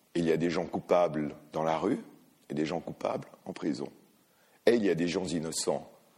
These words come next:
en prison et d'autres dans la rue. Un juge spécifique, c'est un juge qui ne veut pas mettre d'innocents en prison. Il ne mettra de gens en prison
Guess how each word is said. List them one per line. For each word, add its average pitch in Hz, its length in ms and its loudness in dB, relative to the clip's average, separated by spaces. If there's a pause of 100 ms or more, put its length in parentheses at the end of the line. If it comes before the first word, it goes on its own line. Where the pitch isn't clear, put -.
(560)
en 123 100 6
prison 78 340 -2 (840)
et 107 80 6
d'autres 76 440 -2 (180)
dans 98 120 0
la 82 140 -4
rue. - 200 -14 (1000)
Un 110 140 4
juge 127 420 4 (360)
spécifique, - 840 0 (800)
c'est - 180 -12
un 113 100 4
juge 139 280 4
qui 110 140 0
ne 110 100 2
veut 104 200 2
pas 117 220 4
mettre 101 360 -4
d'innocents 90 680 -2
en 85 100 -6
prison. 78 400 -8 (960)
Il 87 100 -2
ne 95 80 0
mettra 107 440 2
de 95 140 -2
gens 92 220 -2
en 82 60 -4
prison 85 440 -6